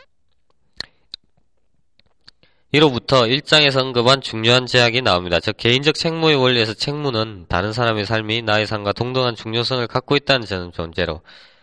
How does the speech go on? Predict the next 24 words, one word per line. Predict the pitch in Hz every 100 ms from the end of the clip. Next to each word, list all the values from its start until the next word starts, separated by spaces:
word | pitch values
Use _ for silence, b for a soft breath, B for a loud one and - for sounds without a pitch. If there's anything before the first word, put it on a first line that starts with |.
| B _
다른 | 92 98
사람의 | 110 107 101
책무와 | - 120 117 123
양립 | 107 95 127 139
가능할 | 120 117 117 113
수 | -
있는 | 98 107
그러한 | - 131 123
책무다. | - 90 85 - _ _ _ _ _ _ _ _ _
양립 | 101 131 151 151 -
가능할 | 110 110 120 120 123
수 | - -
있는, | 107 104 123 151 180 _ _ _ _ _ _ _ _ _ _ _
어, | 90 87 87 87
자유의 | - 110 120 123 131 143
경계 | - 107 107
걷기. | 110 104 - 76 80 _ _ _ _ _
그, | 101 95
그 | 104
경계 | 95 - 98 107
걷기의 | 110 107 - 104
기점은 | 110 135 - 120 120 147 160
공정성, | - 123 123 104 - 82
평등성이다. | - 143 139 120 98 82 78 85 82